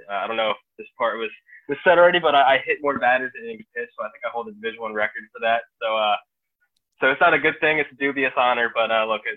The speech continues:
I was drilling people left and right. So, uh, you know, after, after my baseball career was over, there was certainly no plans of, uh,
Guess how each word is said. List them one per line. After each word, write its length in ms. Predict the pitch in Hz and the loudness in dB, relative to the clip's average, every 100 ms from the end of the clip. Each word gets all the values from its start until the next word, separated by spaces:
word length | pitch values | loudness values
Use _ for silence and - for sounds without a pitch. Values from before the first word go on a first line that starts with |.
| - | -6
I 80 | 113 | -6
was 160 | 110 _ | -6 _
drilling 240 | 123 117 117 | -6 -6 -8
people 180 | 120 110 | -14 -8
left 220 | 110 104 | -8 -8
and 80 | 107 | -6
right. 240 | 104 101 _ | -6 -6 _
So, 160 | 104 98 - _ _ - | -10 -10 -12 _ _ -2
uh, 240 | 104 101 | 0 0
you 80 | 104 | -2
know, 160 | 101 - _ _ - | -8 -12 _ _ 0
after, 320 | 147 160 - | 0 2 0
after 260 | 143 143 147 | 2 0 -4
my 140 | 127 | -4
baseball 400 | 123 123 - 131 - | -2 -4 -4 -6 -4
career 140 | 120 | -6
was 100 | 113 117 | -4 -4
over, 140 | 110 | -4
there 100 | 110 | -4
was 160 | 107 107 | -4 -6
certainly 300 | 117 113 110 | -10 -10 -10
no 120 | 107 104 117 | -10 -8 -8
plans 320 | 107 104 104 | -6 -8 -12
of, 80 | |
uh, 140 | 104 | -10